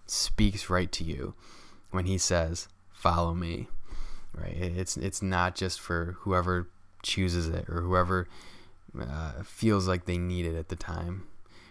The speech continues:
right? It, it's, it's not a crutch, right? It's actually, <laughs> like, life support, you know? People say, "Oh, Christianity is just a crutch," and it's not true,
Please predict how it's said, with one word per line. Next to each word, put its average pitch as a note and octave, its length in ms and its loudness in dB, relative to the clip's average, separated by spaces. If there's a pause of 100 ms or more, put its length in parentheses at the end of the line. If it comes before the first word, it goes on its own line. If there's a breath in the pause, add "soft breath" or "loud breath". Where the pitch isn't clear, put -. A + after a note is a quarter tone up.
right? E2 160 -2
It, F2 260 0
it's, - 280 -2
it's - 180 -2
not G#2 200 6
a F#2+ 40 0
crutch, - 720 4 (520 soft breath)
right? F2 140 0
It's F#2+ 160 2
actually, F#2 520 4 (120)
<laughs> - 120 -4
like, G2 200 4
life F#2+ 360 6
support, - 500 12
you G2+ 140 4
know? F#2 240 4 (640 loud breath)
People G2+ 240 4
say, F2+ 340 0
"Oh, G#2 300 6
Christianity G2+ 580 4
is F2+ 140 0
just F2+ 220 0
a F2 40 -2
crutch," F2 400 -2
and A#2+ 100 4
it's C3 140 0
not B2+ 240 4
true, B2+ 320 4